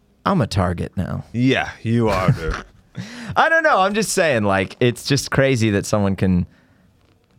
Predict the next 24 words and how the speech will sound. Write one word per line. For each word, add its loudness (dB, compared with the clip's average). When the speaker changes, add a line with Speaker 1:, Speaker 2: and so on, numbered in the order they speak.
Speaker 1:
uh, 4
Speaker 2:
Take -2
what 0
you -2
say 0
Speaker 1:
or 0
call 2
Speaker 2:
and 2
Speaker 1:
you 2
Speaker 2:
then 4
Speaker 1:
a 2
name 2
or 2
say 0
you're 2
a 2
plagiarist 2
or 0
something, 0
and 2
then, 0
like, 0
that's, 0
like, 0